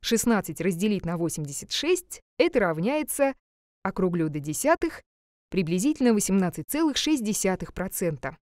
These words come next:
Для остальных категорий нужно проделать то же самое – разделить соответствующее число на восемьдесят шесть и получить соответствующий процент. От шестидесяти до семидесяти девяти это будет тридцать из восьмидесяти шести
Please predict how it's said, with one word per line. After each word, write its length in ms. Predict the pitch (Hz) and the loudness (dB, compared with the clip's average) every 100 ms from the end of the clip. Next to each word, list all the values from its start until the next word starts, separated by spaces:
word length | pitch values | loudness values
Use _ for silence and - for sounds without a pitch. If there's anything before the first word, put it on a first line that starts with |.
| _ _ | _ _
Для 180 | 160 165 | -2 -2
остальных 380 | - 190 294 349 | 2 4 4 2
категорий 480 | 269 240 220 214 | -4 0 2 4
нужно 280 | 185 302 294 | 4 4 2
проделать 520 | 196 170 165 262 233 | 0 -2 2 2 0
то 140 | - 208 | 0 0
же 80 | 202 | 0
самое – 480 | - 165 147 151 147 _ _ _ _ | -2 -4 -4 -8 -12 _ _ _ _
разделить 540 | 190 202 180 247 240 - | 0 0 2 0 0 -2
соответствующее 760 | 160 165 180 - 156 156 170 | -6 -4 -6 -4 -8 -6 -6
число 340 | 165 208 320 339 | -2 0 0 0
на 140 | 190 | 2
восемьдесят 560 | 185 208 175 156 - - | 2 2 -2 -4 -10 -10
шесть 480 | - 302 349 - _ _ _ - | -2 0 -2 -6 _ _ _ -16
и 80 | |
получить 440 | - 156 156 311 311 | -6 -4 2 2 2
соответствующий 760 | 160 147 170 214 - 196 - 190 | -2 -4 -2 -2 0 -4 -4 -4
процент. 640 | 165 165 - 151 151 - _ _ _ _ _ | -4 -4 -4 -4 -4 -16 _ _ _ _ _
От 160 | 165 - | -4 0
шестидесяти 640 | 214 - 254 175 175 175 | -2 2 0 0 -4 -4
до 120 | 170 | -4
семидесяти 560 | 175 190 165 147 - 156 | 0 0 0 -4 -10 -8
девяти 520 | 151 190 214 330 339 - | -4 -4 2 2 0 0
это 220 | 285 330 226 | 0 2 0
будет 360 | 202 254 247 - _ | 0 -2 -4 -12 _
тридцать 520 | 208 262 - 294 - - | 2 2 0 -6 -6 -8
из 120 | 170 | -2
восьмидесяти 600 | 165 160 196 185 - 185 | -2 2 0 0 -6 -6
шести 520 | - 185 - 185 156 | -4 -4 -6 -8 -8